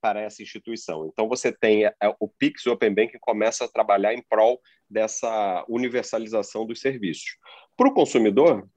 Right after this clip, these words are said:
é, a grande diferença é, hoje, as informações são, é, quem são, é, quem é o dono dessa, das informações do cliente? O banco ou a instituição que ele tem o relacionamento. A partir do Open Bank, o dono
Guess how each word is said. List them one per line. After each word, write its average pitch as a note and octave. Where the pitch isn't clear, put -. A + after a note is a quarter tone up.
é, G2+
a A2
grande C#3+
diferença B2
é, F#2
hoje, C#3
as F2
informações G#2
são, C3
é, G2+
quem B2+
são, A#2
é, G2
quem C#3
é C#3
o A2+
dono A2+
dessa, F#2+
das F#2+
informações F#2+
do G#2
cliente? C#3
O C#3
banco C3
ou A2+
a A2
instituição A2
que G#2+
ele A2
tem G2+
o A2+
relacionamento. G#2+
A -
partir E2+
do G#2+
Open G2
Bank, A2+
o -
dono G#2